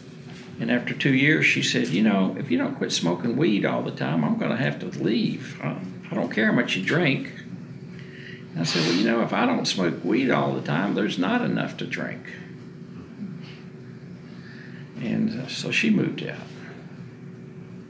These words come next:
And I got a pound of skunk weed. <laughs> And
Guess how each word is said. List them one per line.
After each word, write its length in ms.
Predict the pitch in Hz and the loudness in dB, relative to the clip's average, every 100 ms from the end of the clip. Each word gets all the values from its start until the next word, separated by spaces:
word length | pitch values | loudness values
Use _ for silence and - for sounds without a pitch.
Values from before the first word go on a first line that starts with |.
| - - - - - - - - | -14 -14 -14 -14 -14 -14 -14 -6
And 140 | - | -2
I 60 | - | 0
got 200 | 131 127 | 2 0
a 40 | |
pound 400 | - 127 123 131 | 0 0 2 2
of 100 | - | 2
skunk 440 | - - 139 143 - | 0 0 0 0 -2
weed. 300 | 110 113 131 - - - - - | -2 -2 -4 -10 -8 -10 -10 -4
<laughs> 20 | 330 185 254 285 311 302 - - - - - 190 185 - - - 117 | 0 4 8 8 8 6 2 -2 -8 -4 2 2 0 -8 -12 -10 -4
And 220 | 127 | -4